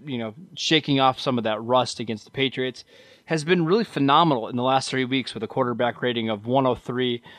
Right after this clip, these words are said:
Uh, he's really starting to look like the player we saw last year. How can the Cowboys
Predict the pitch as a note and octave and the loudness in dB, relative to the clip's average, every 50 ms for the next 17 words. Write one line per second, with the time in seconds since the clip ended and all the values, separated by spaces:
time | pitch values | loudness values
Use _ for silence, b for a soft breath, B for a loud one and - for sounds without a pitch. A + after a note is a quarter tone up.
0 | B B - A#2 G#2+ G#2+ A2 G#2+ G2 C3 D#3 D#3 C#3 - - - D#3 C3+ C3 C#3+ | B B -4 -2 0 0 0 -2 -2 -2 -2 -2 -4 -4 -8 -8 -8 -4 -2 0
1 | D3 D3+ C#3+ C3+ - - D3+ C#3 C#3 C3 B2+ - B2 B2 C3 A#2 - B2+ A2+ - | 0 0 -2 -4 0 2 2 2 4 2 -2 -4 -4 -6 -6 -4 -4 -8 -8 -8
2 | A2 - - C3 B2+ A#2+ A2+ A#2+ B2 A2+ - B2+ A#2 A2+ A2+ A#2 A#2 A2+ G#2+ - | -8 -2 0 2 2 2 2 0 -4 -2 0 0 0 0 2 2 2 2 2 -2
3 | - - - A#2 A2+ A2 - B B B B B B - - - D#3 F#3 G3 F#3 | -8 -6 -4 -2 -2 -4 -6 B B B B B B -6 2 4 6 6 6 4
4 | - F3 D#3+ C#3 - D#3+ C#3+ C#3 C#3 C3 C3 C3+ C3 B2+ - - | 2 0 0 0 2 4 4 6 4 4 2 0 0 0 -2 -6